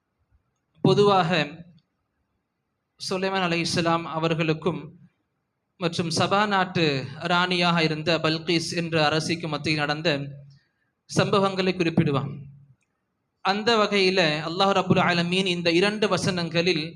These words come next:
இந்த இருவருக்கும் மத்தியில் நடந்த ஒரு நிகழ்வை அல்லாஹ் குறிப்பிடும் பொழுது இந்த சம்பவங்கள் நிகழும். எப்படின்னா,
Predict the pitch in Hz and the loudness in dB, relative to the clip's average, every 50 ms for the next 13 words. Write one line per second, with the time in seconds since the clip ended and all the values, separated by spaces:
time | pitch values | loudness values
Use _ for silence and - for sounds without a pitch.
0 | - - _ _ _ _ _ _ _ _ _ _ _ - 170 180 175 175 165 185 | -16 -20 _ _ _ _ _ _ _ _ _ _ _ -4 -4 0 2 4 4 6
1 | 208 220 220 220 220 214 214 - 233 214 190 185 147 214 208 196 180 175 180 180 | 6 6 6 6 4 4 2 0 0 0 0 0 0 0 0 2 2 0 0 0
2 | 180 190 180 175 170 170 175 180 175 214 214 214 202 190 180 180 170 170 170 180 | 2 4 4 4 4 2 0 0 0 0 2 2 2 2 2 2 0 0 0 0
3 | 175 175 175 180 175 170 160 165 165 175 180 190 180 156 160 160 160 - - - | -2 0 2 0 0 0 0 0 0 2 2 2 0 0 0 -4 -8 -16 -20 -20
4 | - - _ _ _ _ _ _ _ _ - 196 208 214 196 - 190 190 202 196 | -20 -20 _ _ _ _ _ _ _ _ -6 -2 0 2 2 2 2 2 2 2
5 | 190 190 185 175 170 175 170 185 190 165 151 147 156 - - - - - _ _ | 2 2 0 0 0 0 0 0 0 0 0 -2 -6 -10 -18 -20 -20 -20 _ _
6 | - 180 170 190 190 196 202 185 170 170 | -10 -4 0 0 0 2 2 0 0 -2